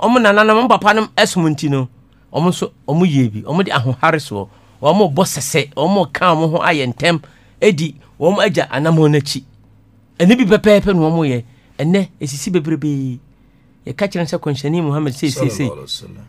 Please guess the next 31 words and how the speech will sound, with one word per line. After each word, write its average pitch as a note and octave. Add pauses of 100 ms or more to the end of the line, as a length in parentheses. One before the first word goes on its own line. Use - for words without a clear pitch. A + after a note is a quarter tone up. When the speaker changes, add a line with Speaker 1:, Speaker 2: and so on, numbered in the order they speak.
(160)
Speaker 1:
Dabi, C#3+ (100)
ɔno D#3+
no E3+
ɔbɛtoo D3+
sɛ, E3 (280)
eh, C#3
ɔmo C3
nananom D#3+ (480)
sei F#3+
na D#3+
ɔmo D#3
yɛ C#3
nti, C#3 (160)
ɔmo C#3+
nso D3+
ebia C#3+
na D3
ɔmo C#3
yɛ. G#2 (1000)
Ebi C3+
pɛpɛɛpɛ. C3+ (320)
Yɛahwɛ E3 (120)
yie G3+
paa. E3 (960)
Na B2
ɛsom F#3+
no, F#3 (240)
ɛnyɛ E3+
wo G3+
nananom E3
dea. C3+